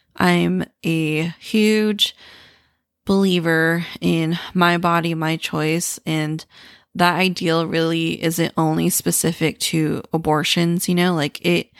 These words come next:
encompasses all choices, an individual's choice to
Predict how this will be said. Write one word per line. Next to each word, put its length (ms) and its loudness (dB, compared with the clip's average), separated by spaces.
encompasses 800 2
all 260 4
choices, 760 -8
an 200 -2
individual's 680 2
choice 400 -2
to 420 -4